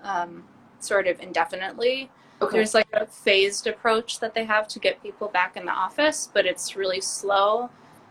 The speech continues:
Speaker 1: And we're part of, like, a big global parent company. So the
Speaker 2: Mm-hmm.
Speaker 1: way that they've approached it is really conserv-, conservative, which I think is good. And they're
Speaker 2: Mm-hmm.
Speaker 1: not trying to force anybody to come back, which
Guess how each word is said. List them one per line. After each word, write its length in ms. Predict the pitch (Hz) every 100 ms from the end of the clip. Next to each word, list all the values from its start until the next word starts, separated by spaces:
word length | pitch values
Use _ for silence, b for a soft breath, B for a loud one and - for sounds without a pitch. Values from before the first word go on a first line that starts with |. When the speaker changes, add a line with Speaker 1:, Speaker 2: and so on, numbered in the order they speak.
| -
Speaker 1:
And 720 | 214 190 185 185 185 180 180 - - - - - - - - -
we're 120 | 240 262
part 260 | - 262
of, 100 | 240
like, 160 | 214 208
a 60 |
big 300 | 202 196 190 190 -
global 440 | 190 180 180 190
parent 440 | 185 - 185 185 -
company. 520 | 233 226 220 220 220 - -
So 260 | - 196
the 120 | 214 190
Speaker 2:
Mm-hmm. 120 | -
Speaker 1:
way 180 | 196 185
that 120 | 190
they've 220 | 190 190 190
approached 520 | - 190 180 - -
it 140 | 208
is 200 | 185 175
really 500 | 180 180 180 180 180 - - - - _ _ _ -
conserv-, 420 | 214 185 175 - - -
conservative, 680 | 220 - 190 208 240 269
which 200 | 240 -
I 60 | 175
think 240 | - 175
is 220 | 180 170 -
good. 360 | 175 190 226
And 240 | 240 - 185
they're 80 | 226
Speaker 2:
Mm-hmm. 80 | 226
Speaker 1:
not 240 | 226 262
trying 320 | - 370 -
to 60 | -
force 260 | 185 185
anybody 420 | 185 185 190 185 185
to 100 | -
come 160 | 190 175
back, 340 | 175 220 -
which 260 | 185 -